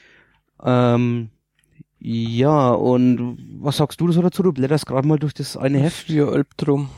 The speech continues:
Speaker 1: <laughs> Ja, genau, das ist ein, das ist ein sehr gut,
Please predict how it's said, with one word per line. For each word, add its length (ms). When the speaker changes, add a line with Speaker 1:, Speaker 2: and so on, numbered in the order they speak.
Speaker 1:
<laughs> 360
Ja, 240
genau, 240
das 160
ist 140
ein, 160
das 100
ist 80
ein 100
sehr 220
gut, 320